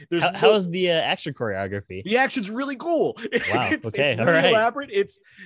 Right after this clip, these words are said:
Speaker 1: it's, um, it's, I'm not gonna say, like, Raid level good, but it's at the point where, where I wish,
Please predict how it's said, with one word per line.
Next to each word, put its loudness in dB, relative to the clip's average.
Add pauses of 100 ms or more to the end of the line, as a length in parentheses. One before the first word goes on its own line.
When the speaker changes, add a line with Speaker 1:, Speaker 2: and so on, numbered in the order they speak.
Speaker 1:
it's, -6
um, -2 (560)
it's, -8 (340)
I'm 0
not 2
gonna 2
say, -2
like, -4
Raid -8
level -2
good, -4
but -6
it's -10
at -8
the -8
point -6
where, -6 (300)
where -4
I -2
wish, -4